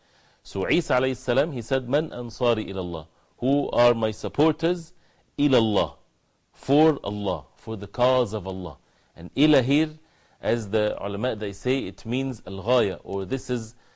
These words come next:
the, the end, meaning this is the goal. who would support me, who would give me victory for the sake of Allah subhanahu wa ta'ala, to make the words of Allah subhanahu wa ta'ala superior, and that the rewards is not in this life.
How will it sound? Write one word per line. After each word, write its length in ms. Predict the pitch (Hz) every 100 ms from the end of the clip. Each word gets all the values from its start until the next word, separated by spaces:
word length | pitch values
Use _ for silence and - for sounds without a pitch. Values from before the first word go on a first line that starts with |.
| _ -
the, 300 | 90 104 92
the 160 | 120
end, 440 | 135 123 92 - -
meaning 440 | 110 117 123 139 143 _ _
this 220 | - 135 127
is 140 | 113
the 80 | 113
goal. 340 | 113 123 80 73 _ _ _ _
who 60 | 143
would 180 | 147 143
support 540 | 139 - 147 143 -
me, 100 | 92
who 140 | 82 117
would 160 | 107
give 180 | 127 123
me 140 | 123
victory 600 | 110 151 - 143 139 196 190 _ _ _ _ _ _
for 160 | - 135
the 100 | 123
sake 260 | - 156
of 120 | 139 120
Allah 180 | 117
subhanahu 460 | 123 104 - 110 107
wa 60 | 98
ta'ala, 420 | 101 123 143 160 _ _ _
to 100 | -
make 240 | 113 120 101
the 80 |
words 300 | 110 143 147
of 100 | 123
Allah 200 | 117 120
subhanahu 400 | 120 - - 117
wa 40 | 104
ta'ala 300 | 101 107 104
superior, 540 | - 90 127 123 127 185 - _ _ _ _ _ _ _ _ _ _ _ -
and 160 | 113
that 180 | 110 117
the 100 | 120
rewards 600 | 117 117 131 160 151 -
is 160 | 120 104
not 180 | 120 123
in 120 | 113
this 200 | 101 -
life. 380 | 110 95 -